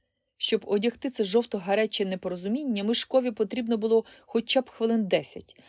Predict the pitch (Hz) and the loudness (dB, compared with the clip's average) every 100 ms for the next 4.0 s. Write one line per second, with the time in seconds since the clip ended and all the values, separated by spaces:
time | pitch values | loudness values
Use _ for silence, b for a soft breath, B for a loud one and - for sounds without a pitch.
0 | B - 220 254 339 320 262 - 254 - | B 0 2 4 4 2 2 -2 -2 -2
1 | - 330 233 196 160 156 175 220 - 269 | 0 0 0 -2 -6 -8 -8 -6 0 2
2 | 254 233 220 214 214 202 202 220 - - | 0 0 -2 0 0 0 -2 -4 -8 -14
3 | _ 196 214 240 214 220 202 208 202 220 | _ 0 0 0 -4 0 0 0 0 -2